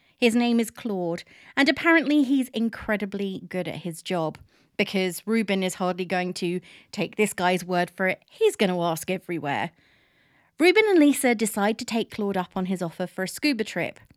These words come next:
However, at the very last minute, just as they are about to get on the boat, Ruben says that he doesn't want to go. Foolishly, he encourages Lisa to go on without him. Oblivious to whatever may be going on elsewhere,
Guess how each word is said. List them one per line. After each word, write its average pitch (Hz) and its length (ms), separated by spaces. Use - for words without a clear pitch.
However, 233 400
at 220 300
the 202 40
very 185 240
last 170 320
minute, 175 400
just - 340
as 220 120
they 196 180
are 180 240
about 175 380
to 185 100
get 254 260
on 175 140
the 156 80
boat, 143 400
Ruben 247 380
says 190 340
that - 160
he 202 80
doesn't 175 240
want 165 180
to - 80
go. 160 360
Foolishly, 208 880
he 208 240
encourages 180 800
Lisa 170 460
to 170 100
go 156 200
on 151 200
without 156 340
him. 127 300
Oblivious 349 640
to 262 120
whatever 240 460
may 226 220
be 202 140
going 190 300
on 185 160
elsewhere, 165 720